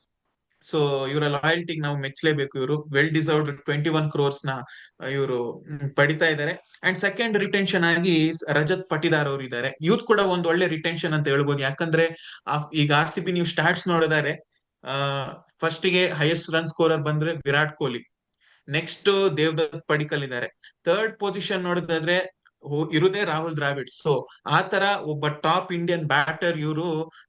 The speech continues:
ಮಿಸ್ ಹೊಡಿತಾ ಇದ್ದಾರೆ over the years. ಇವ್ರು ನೋಡಿದ್ರೆ ಪ್ರತಿ ಸೀಸನ್ ನೋಡಿದ್ರು ಕೂಡ ಫಾರಿನ್ ಸ್ಟಾರ್ಸ್ ಮೇಲೆನೆ ಇನ್ವೆಸ್ಟ್ ಮಾಡ್ತಾ ಇದ್ದಾರೆ. ಅದು ಕೂಡ ಸಣ್ಣ ಪುಟ್ಟ ಅಮೌಂಟ್ ಅಲ್ಲ, ಹ್ಯೂಜ್, ಹ್ಯೂಜ್ ಅಮೌಂಟ್ ನ ಇನ್ವೆಸ್ಟ್ ಮಾಡ್ತಾ ಇದ್ದಾರೆ. ಫಾರಿನರ್ಸ್ ಹಿಂದೆನೆ ಹೋಗಿ ಹೋಗಿನೇ ಇವ್ರದ್ದು ಟ್ರೆಂಡ್ ಆಗ್ಬಿಟ್ಟಿದೆ. So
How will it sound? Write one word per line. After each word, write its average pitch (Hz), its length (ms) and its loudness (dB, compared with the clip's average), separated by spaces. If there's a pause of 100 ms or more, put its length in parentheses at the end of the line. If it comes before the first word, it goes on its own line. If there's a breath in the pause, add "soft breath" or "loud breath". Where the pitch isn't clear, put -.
ಮಿಸ್ 151 220 0
ಹೊಡಿತಾ 165 340 2
ಇದ್ದಾರೆ 143 200 0
over 151 360 0
the 156 140 0
years. 139 280 -2 (140)
ಇವ್ರು 156 200 2
ನೋಡಿದ್ರೆ 208 640 0 (200)
ಪ್ರತಿ 190 280 -4
ಸೀಸನ್ 202 380 -4
ನೋಡಿದ್ರು 190 340 2
ಕೂಡ 170 140 -2 (440 loud breath)
ಫಾರಿನ್ 175 300 2
ಸ್ಟಾರ್ಸ್ - 300 -4
ಮೇಲೆನೆ 156 260 -2
ಇನ್ವೆಸ್ಟ್ 160 360 -2
ಮಾಡ್ತಾ 143 240 0
ಇದ್ದಾರೆ. 131 180 0
ಅದು 135 120 -2
ಕೂಡ 196 200 -2 (600)
ಸಣ್ಣ 170 180 -4
ಪುಟ್ಟ 190 240 -2
ಅಮೌಂಟ್ 170 280 0
ಅಲ್ಲ, 139 140 -4
ಹ್ಯೂಜ್, 185 340 -2
ಹ್ಯೂಜ್ 208 220 0
ಅಮೌಂಟ್ 170 400 0
ನ 165 40 4
ಇನ್ವೆಸ್ಟ್ 156 340 2
ಮಾಡ್ತಾ 143 360 0
ಇದ್ದಾರೆ. 143 260 0
ಫಾರಿನರ್ಸ್ 196 460 -2
ಹಿಂದೆನೆ 175 360 0 (360 loud breath)
ಹೋಗಿ 175 280 0
ಹೋಗಿನೇ 175 480 -2
ಇವ್ರದ್ದು 151 460 0
ಟ್ರೆಂಡ್ 175 580 -2
ಆಗ್ಬಿಟ್ಟಿದೆ. 151 600 -2
So 147 160 -4